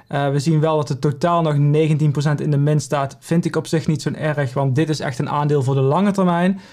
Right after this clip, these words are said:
Applied Materials, hetgene dat we vorige maand hebben toegevoegd. Vandaag in de plus, daardoor ook nog bijna uit de min. Het was straks weer iets slechter, maar oké, dat is nog niet heel gek. In een, in een maand tijd eigenlijk voor dit soort aandelen vind ik dat nog wel goed.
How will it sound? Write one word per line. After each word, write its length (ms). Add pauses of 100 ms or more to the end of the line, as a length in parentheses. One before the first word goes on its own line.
(160)
Applied 420
Materials, 880
hetgene 420
dat 160
we 80
vorige 320
maand 300
hebben 220
toegevoegd. 540
Vandaag 380
in 100
de 80
plus, 400 (240)
daardoor 400
ook 220
nog 240
bijna 580 (140)
uit 220
de 80
min. 240 (360)
Het 80
was 180
straks 260
weer 120
iets 140
slechter, 360
maar 180 (580)
oké, 480
dat 180
is 80
nog 100
niet 140
heel 180
gek. 320
In 140
een, 240 (300)
in 120
een 140
maand 320
tijd 240
eigenlijk 240
voor 160
dit 160
soort 160
aandelen 400
vind 140
ik 80
dat 100
nog 100
wel 140
goed. 260